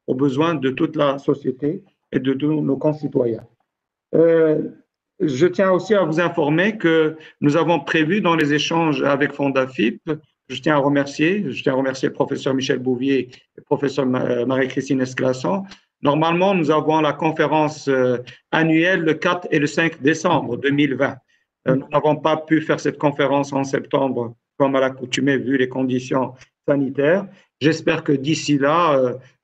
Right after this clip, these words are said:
euh, nous allons dépasser cette, euh, cette étape un peu difficile et pouvoir organiser cette conférence. Comme ça, euh, nous tenons quand même nos engagements et c'est fondamental, euh, pour la continuité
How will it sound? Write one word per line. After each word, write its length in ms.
euh, 400
nous 200
allons 720
dépasser 560
cette, 220
euh, 220
cette 300
étape 320
un 80
peu 160
difficile 600
et 60
pouvoir 440
organiser 680
cette 280
conférence. 640
Comme 160
ça, 380
euh, 100
nous 180
tenons 300
quand 120
même 200
nos 180
engagements 540
et 40
c'est 160
fondamental, 840
euh, 120
pour 280
la 100
continuité 720